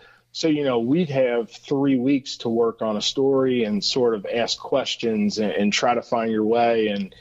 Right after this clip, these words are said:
set up interviews. And you know, I remember being a part of that, and it was like, it was really fun because there, there was not much restriction in terms of, "Hey, if you have a good idea, you can bring it forward, and then you get the chance to execute it and turn it into this thing." So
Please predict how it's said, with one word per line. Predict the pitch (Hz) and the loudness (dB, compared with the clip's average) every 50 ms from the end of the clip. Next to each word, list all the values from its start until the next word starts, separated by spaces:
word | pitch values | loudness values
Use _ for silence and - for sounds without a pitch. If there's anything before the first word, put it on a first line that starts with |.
| - _ - | -18 _ -8
set | - - 156 131 123 | -6 -2 -2 -2 -2
up | 120 - - | -2 -2 -2
interviews. | 135 131 135 127 123 113 117 117 117 113 110 104 98 - | -2 0 0 0 0 0 0 0 2 2 2 0 0 -2
And | 113 107 104 101 92 - - - - - - - - - - - - - - - | -2 0 -2 -2 -4 -6 -12 -20 -20 -20 -20 -20 -20 -20 -20 -20 -20 -20 -8 -4
you | 143 143 | 0 0
know, | 135 120 | 2 2
I | 123 127 | 2 2
remember | 135 139 143 143 143 147 143 | 0 0 0 0 0 0 -2
being | 123 131 127 120 113 | -2 -2 -2 -2 -2
a | 101 | -4
part | - - 127 131 135 | -2 0 0 0 0
of | 131 117 | 0 0
that, | 117 117 107 98 | 0 0 -2 -2
and | - 113 | -6 -8
it | 117 110 | -6 -4
was | 110 107 - | -4 -2 -2
like, | 127 110 107 104 - | -2 -2 0 0 0
it | 127 127 | 0 0
was | 131 127 110 | 0 -2 -2
really | 104 113 127 143 160 165 143 | -2 0 0 2 2 0 -2
fun | - - - 120 120 131 139 135 | -4 -4 -2 -2 0 0 0 -2
because | 131 117 - 135 123 107 104 | -2 -4 -2 -4 -4 -2 0
there, | 123 120 120 120 117 - - - | 0 2 2 2 0 -2 -4 -2
there | 127 127 | -2 0
was | 117 113 - | 0 0 0
not | 120 117 113 117 135 - - | 0 0 2 2 0 0 0
much | 143 131 131 - | -2 -2 -2 -2
restriction | 131 113 - - - - 127 123 - - - 117 104 95 87 - | -2 -2 -2 -2 -2 -2 -2 -2 -2 -4 -4 -4 -4 -4 -4 -4
in | - 107 107 | -2 0 0
terms | - - 120 117 113 110 101 | 0 0 0 0 0 0 0
of, | 113 101 - | -2 -2 0
"Hey, | 120 123 117 110 | 0 2 2 2
if | 104 - | 2 0
you | 123 123 139 | 0 0 2
have | 147 135 123 | 2 0 0
a | 120 | -2
good | 107 123 120 117 | -2 0 0 2
idea, | 110 104 101 92 113 127 139 147 | 2 0 0 0 0 0 2 2
you | 135 120 110 110 | 0 0 -2 -4
can | - - 113 104 | -4 -2 -2 0
bring | 95 120 120 110 | 2 2 0 0
it | 104 - - | -2 -8 -4
forward, | - 123 131 139 151 160 156 135 | -2 0 2 2 2 2 0 0
and | 117 113 | -2 -4
then | 117 120 127 | -4 -2 -2
you | 127 131 | -2 -2
get | 127 131 - - | -2 -2 -4 -6
the | 117 | -8
chance | 101 - 131 120 113 - - | -6 -4 -2 -2 -2 -4 -4
to | - - - 117 | -6 -4 -2 -4
execute | 131 - - - 104 - - 117 104 95 | -4 -4 -6 -10 -8 -4 -2 0 0 0
it | 98 90 - | 0 -2 -2
and | 101 104 | -4 -4
turn | - - 123 120 113 113 113 | -2 0 2 2 2 2 2
it | |
into | 120 120 117 - - 113 | 2 0 0 -2 -2 -2
this | 104 104 - - | -2 -2 -2 -2
thing." | 139 139 139 123 107 | 0 0 0 0 0
So | - - 131 127 120 120 117 - | -2 0 0 2 2 2 0 0